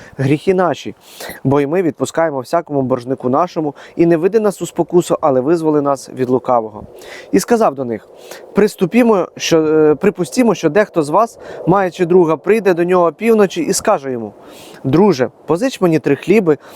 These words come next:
оскільки друг мій прийшов до мене з дороги, і я не маю чим пригостити його». А той із середини скаже у відповідь: «Не турбу-, не турбуй мене, двері вже зачинені, і діти мої зі мною на постелі,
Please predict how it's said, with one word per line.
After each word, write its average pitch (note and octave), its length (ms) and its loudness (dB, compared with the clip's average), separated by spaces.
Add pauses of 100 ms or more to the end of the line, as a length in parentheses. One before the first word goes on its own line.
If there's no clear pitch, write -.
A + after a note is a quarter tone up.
(760)
оскільки F3+ 420 -2
друг G3 220 2
мій F3+ 120 2
прийшов F3+ 400 0
до E3 100 -2
мене F#3 260 0
з D#3+ 60 -8
дороги, F#3 400 2
і G3+ 80 -6
я F3 120 4
не E3+ 120 -2
маю F3 260 2
чим F3 180 -6
пригостити F3+ 640 0
його». A2 300 -2 (600)
А D#3 120 0
той A3+ 240 0
із D#3 100 -6
середини E3+ 440 0
скаже E3 340 -2
у C#3+ 120 -2
відповідь: A#2 420 -2 (100)
«Не D3+ 100 2
турбу-, E3 400 0 (120)
не E3 220 2
турбуй G#3+ 380 0
мене, B2+ 280 -2 (220)
двері F#3+ 260 0
вже F#3 180 -4
зачинені, F#3 640 0
і E3 100 -2
діти F#3+ 300 0
мої E3+ 180 0
зі D#3 140 -2
мною D#3 220 2
на C#3+ 80 -2
постелі, C#3+ 480 0